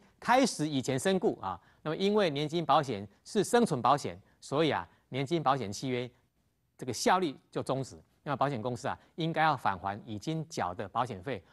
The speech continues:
或者是返还解约金或保单价值准备金。那么如果被保险在年金开始给付后身故的话呢，那保险公司呢，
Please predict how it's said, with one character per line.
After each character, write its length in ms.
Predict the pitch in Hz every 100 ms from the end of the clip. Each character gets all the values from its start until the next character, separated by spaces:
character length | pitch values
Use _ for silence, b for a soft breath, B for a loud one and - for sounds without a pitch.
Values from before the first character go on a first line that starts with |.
| b
或 60 | 190
者 80 | 143
是 60 |
返 220 | - 104
还 180 | 101 95
解 120 | 98
约 60 | 117
金 120 | 147
或 200 | 139 120 b b
保 120 | 98
单 160 | 104 135
价 140 | 156
值 60 | 117
准 100 | 98
备 100 | 110
金。 220 | 117 123 b b b b
那 80 | 240
么 80 | 233
如 120 | 277
果 140 | 233
被 160 | 160 233
保 160 | 202
险 240 | 208 151 135
在 160 | 214
年 240 | 175 160 196
金 220 | 214 220
开 260 | - 214 226
始 180 | - 127
给 220 | - 113
付 200 | - 190
后 360 | 135 254 123 - -
身 200 | 180 165
故 120 | 170
的 100 | 131
话 160 | 147
呢， 140 | 127 113 b b b
那 120 | 151
保 140 | 151
险 140 | 180 131
公 160 | 156 147
司 80 |
呢， 120 | 147